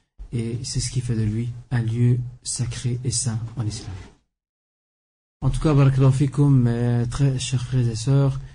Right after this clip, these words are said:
et nous allons maintenant, Inch'Allah, prier la prière du Maghrib. La semaine prochaine, comme je l'ai dit, la semaine prochaine, nous, nous terminerons la petite partie liée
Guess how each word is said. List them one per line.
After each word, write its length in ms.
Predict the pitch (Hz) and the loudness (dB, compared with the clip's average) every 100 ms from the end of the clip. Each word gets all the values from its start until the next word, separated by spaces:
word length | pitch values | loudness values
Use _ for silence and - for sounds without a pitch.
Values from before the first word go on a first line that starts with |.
| - _ - | -20 _ -2
et 200 | 131 127 | 4 6
nous 200 | 131 123 | 6 4
allons 140 | 127 | 4
maintenant, 280 | 127 123 123 | 2 2 2
Inch'Allah, 280 | 123 120 113 | 0 -2 -4
prier 240 | 113 135 | -4 -2
la 100 | 120 | -2
prière 200 | 113 120 | -2 -4
du 60 | 110 | -2
Maghrib. 280 | 107 117 127 | -2 -2 -4
La 100 | 139 | -4
semaine 200 | 127 135 | -2 -2
prochaine, 300 | - 127 139 | -2 -4 -2
comme 180 | 131 120 | -2 -2
je 60 | 117 | -4
l'ai 100 | 110 | -2
dit, 180 | 123 135 - - - - | -2 -2 -4 -16 -20 -14
la 80 | |
semaine 160 | - 120 | -6 -4
prochaine, 400 | 110 101 123 123 123 120 - _ - | -4 -4 0 2 0 -6 -16 _ -8
nous, 460 | 117 113 113 113 110 - _ _ _ - | -8 -8 -8 -8 -10 -16 _ _ _ -6
nous 80 | 131 | -4
terminerons 480 | 131 135 131 127 127 | 2 2 4 6 6
la 100 | 120 | 4
petite 200 | - - | 0 -4
partie 320 | 123 - 131 | -6 -2 0
liée 360 | 117 117 127 | 0 2 2